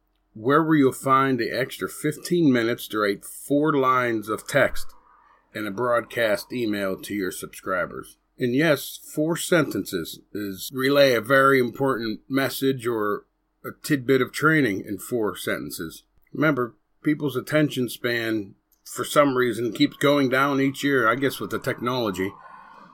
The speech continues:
You know, they want everything yesterday. And you kid-, you think, "I'm kidding. I'm not." That's the, that's the thinking people have when it comes to the business now.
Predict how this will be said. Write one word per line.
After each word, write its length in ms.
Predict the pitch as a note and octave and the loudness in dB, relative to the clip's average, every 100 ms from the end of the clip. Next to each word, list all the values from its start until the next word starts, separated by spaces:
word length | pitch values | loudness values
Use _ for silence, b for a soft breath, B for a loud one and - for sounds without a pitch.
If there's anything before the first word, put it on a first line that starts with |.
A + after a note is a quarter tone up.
| - | -12
You 140 | G#2 A2+ | -6 -4
know, 160 | A2 | -4
they 140 | G2+ A2+ | -2 -2
want 200 | B2 B2 | 0 -2
everything 360 | A2 G2+ A2+ | -2 -4 -2
yesterday. 500 | A#2+ B2 G#2+ F#2+ F2 - _ _ _ B | -2 -4 -2 -2 -2 -8 _ _ _ B
And 120 | A#2+ D3 | 0 0
you 80 | |
kid-, 260 | D3+ F#3+ E3 | 4 4 4
you 140 | D#3+ C#3+ | 0 -2
think, 240 | F3+ E3 | 0 2
"I'm 120 | A2 | 2
kidding. 420 | - F3 G#3 G#2 | 4 4 6 4
I'm 160 | G#2 G#2+ | 2 0
not." 320 | C#3 A#3 - _ _ _ _ _ _ _ _ _ _ _ _ _ - | 0 0 -4 _ _ _ _ _ _ _ _ _ _ _ _ _ -6
That's 320 | B2+ F#3 F#3 | 2 2 2
the, 140 | - C3 - - | -6 -14 -20 -2
that's 240 | E3 - | -2 -2
the 100 | - | -6
thinking 460 | C3 F3 G3+ D#3 C3+ | 0 2 4 4 2
people 340 | B2+ B2+ G2+ | 0 -2 -2
have 340 | A2 G#2+ E2 - | 0 0 -2 -6
when 180 | - A2 | -10 -8
it 80 | F#2+ | -8
comes 460 | - C3 A2+ F#2+ - | -6 -6 -6 -10 -12
to 100 | A#2+ | -10
the 120 | G#2+ | -8
business 520 | G#2 G3 A#3+ F#3+ - | 0 0 0 -4 -4
now. 320 | F#2 D#2 - | -6 -6 -10